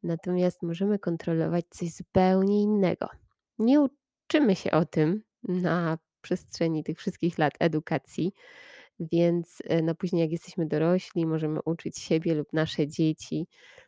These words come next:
tego, że nie możemy kontrolować emocji. Możemy kontrolować tylko działanie pod wpływem emocji. Jest to,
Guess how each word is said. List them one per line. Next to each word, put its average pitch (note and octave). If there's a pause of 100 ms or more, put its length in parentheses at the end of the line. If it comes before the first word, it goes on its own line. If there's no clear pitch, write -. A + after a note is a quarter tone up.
(180)
tego, E3+
że D#3+
nie F3
możemy G3
kontrolować F3+ (100)
emocji. F#3+ (200)
Możemy G#3
kontrolować F3+
tylko E3
działanie E3+
pod -
wpływem -
emocji. - (680)
Jest F3
to, F#3+